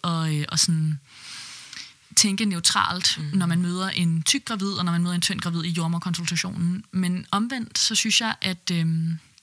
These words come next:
Speaker 1: det er ret vigtigt at sige, at hvis man ikke kan tabe sig, altså hvis det ligesom ikke er muligt at gå på en kur og tabe sig og få et andet B M I, så er det måske sådan, okay, vi ved, at vi har de her øgede risici for nogle sygdomme,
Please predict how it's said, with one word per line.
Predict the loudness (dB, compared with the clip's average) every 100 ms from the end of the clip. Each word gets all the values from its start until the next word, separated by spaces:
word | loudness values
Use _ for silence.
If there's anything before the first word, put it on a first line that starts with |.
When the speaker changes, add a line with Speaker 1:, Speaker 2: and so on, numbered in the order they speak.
| _ -16 -16 -18 -8
Speaker 1:
det | -2 0
er |
ret | 0
vigtigt | -2 -4 -4 -4 0
at |
sige, | 2 2 0 -2 -4 -6
at | -6 -8
hvis | 0 2
man | 2 0
ikke | -2
kan | -2
tabe | 0 0 0
sig, | -4 -6 -14 _ -20 -20 -20 -4
altså | 2 2
hvis | 4
det | 2
ligesom | 4 4
ikke | 2 0
er |
muligt | 2 2 0 0 -2 -4 -4
at | -2
gå | -2
på | 0
en | 0
kur | 0 -2 -4 -8 -8
og | 0 2
tabe | 2 4
sig | 2 2
og | -4
få | -4
et | -4
andet | -2 -2 -2
B |
M | -2 -2
I, | -4 -6 -14 -16 0
så | 2 4
er | 2
det | 2
måske | 0 0 0 0
sådan, | 2 2 0 -2
okay, | -6 -4 -2
vi | -2 -2
ved, | -2 -2
at |
vi | 0
har | 0
de | 0
her | -2
øgede | -2 0
risici | 0 0 0 0
for | 0
nogle | 0
sygdomme, | 0 0 -2 -4